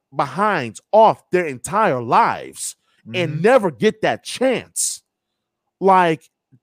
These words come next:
Speaker 1: this isn't a game." For, for, for most people, and I would say I am one of those people,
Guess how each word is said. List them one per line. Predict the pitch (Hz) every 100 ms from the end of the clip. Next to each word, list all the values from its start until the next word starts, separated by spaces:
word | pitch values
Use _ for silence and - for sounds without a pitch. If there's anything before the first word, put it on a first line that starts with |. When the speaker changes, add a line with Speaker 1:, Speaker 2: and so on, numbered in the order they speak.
| _
Speaker 1:
this | 214 240
isn't | 294 254 196
a |
game." | 131 170 190 269 131 90 76 _ _ _ _ _ _ _
For, | 214 196 _ _
for, | 214 196
for | 208
most | 190 233 330 -
people, | 202 240 285 302 311 -
and | 196 180
I | 202
would | 262 262
say | 254
I | 214 226 269
am | 240
one | 214 277
of | 262
those | 262
people, | - 302 311 180 196